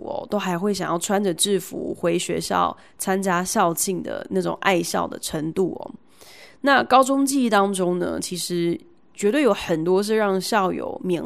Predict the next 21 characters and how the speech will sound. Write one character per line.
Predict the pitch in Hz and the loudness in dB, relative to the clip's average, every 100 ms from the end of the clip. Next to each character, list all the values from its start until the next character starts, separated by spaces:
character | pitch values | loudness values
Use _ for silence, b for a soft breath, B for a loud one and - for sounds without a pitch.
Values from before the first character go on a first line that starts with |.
| 156 | -6
怀、 | - - - - | -4 -2 -4 -4
特 | 240 | -2
别 | 208 | -2
怀 | 185 160 | -2 -2
念 | 170 180 | -2 -2
的 | 170 | -2
事 | - 190 | -4 -6
情。 | - - - - b b b - | -6 -8 -12 -18 b b b -2
可 | 214 | 0
是 | 202 294 277 - b b b | 2 2 0 -2 b b b
对 | 359 | 6
很 | 269 196 | 6 6
多 | 220 | 6
人 | 226 | 6
来 | 170 180 | 4 2
讲， | - - - | 0 -2 -2
好 | 175 | -2
像 | 185 214 | 0 0
其 | 208 - 175 | 0 -4 -2
中 | 196 190 202 | 2 4 2
最 | - 311 277 233 202 185 170 | 4 6 6 6 4 2 0